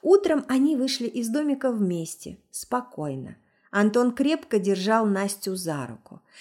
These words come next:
Вся компания была уже в сборе, стояли у входа в столовую. Паша неуверенно подошёл к Насте. Он хотел задать какой-то вопрос, который снял бы общую неловкость, дал бы возможность Насте всё просто объяснить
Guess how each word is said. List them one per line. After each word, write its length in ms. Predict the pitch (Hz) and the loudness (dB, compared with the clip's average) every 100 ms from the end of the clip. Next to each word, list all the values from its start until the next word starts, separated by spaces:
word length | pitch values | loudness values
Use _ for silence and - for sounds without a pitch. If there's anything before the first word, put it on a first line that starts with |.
| - - | -20 -12
Вся 260 | - 294 285 | 0 2 4
компания 500 | 285 277 359 359 277 | 4 6 4 4 4
была 280 | 247 269 | 4 4
уже 180 | 285 262 | 2 0
в 60 | 247 | -2
сборе, 560 | 226 202 190 175 175 - _ _ | -2 0 2 2 -2 -10 _ _
стояли 600 | - - 233 233 294 311 | -12 -2 2 4 4 4
у 80 | 233 | 4
входа 340 | 202 - 240 208 | 2 0 0 0
в 60 | |
столовую. 720 | - 220 208 190 147 143 - - _ _ _ _ _ | -2 -4 -2 -2 -4 -8 -12 -16 _ _ _ _ _
Паша 320 | 190 196 190 | -4 -2 -2
неуверенно 560 | 190 196 196 226 208 180 | -2 0 2 2 2 -2
подошёл 440 | 170 180 180 208 | -4 -6 -4 -6
к 100 | 202 | -4
Насте. 580 | 196 160 151 - - 156 - - - | -4 -4 -6 -8 -8 -10 -12 -20 -10
Он 200 | 208 208 | 0 2
хотел 440 | 202 190 196 214 196 | 2 0 0 0 2
задать 500 | 196 196 185 160 - | 2 0 0 -2 -4
какой-то 420 | 165 - 175 180 | -8 -4 -4 -2
вопрос, 460 | 185 185 262 302 - | -4 -2 0 0 -2
который 380 | 175 196 190 | -4 0 -2
снял 460 | 190 - 214 196 185 | -2 0 2 4 4
бы 180 | 185 - | 0 0
общую 460 | 196 190 - 185 196 | 0 0 -2 -2 2
неловкость, 800 | 208 214 180 160 - 156 - - - - _ 202 | 2 4 2 0 -4 -8 -8 -18 -20 -20 _ 0
дал 320 | 196 226 196 | 4 6 6
бы 100 | 196 | 4
возможность 720 | 190 202 220 202 202 196 - - - | 4 4 2 2 0 -2 -8 -18 -2
Насте 480 | 226 240 254 262 185 | 2 4 4 0 -6
всё 220 | 185 208 | -2 -4
просто 440 | 208 220 208 - 202 | -2 -2 -2 -2 -4
объяснить 840 | 220 202 226 233 - 277 349 - | -2 -4 -4 -4 0 2 2 0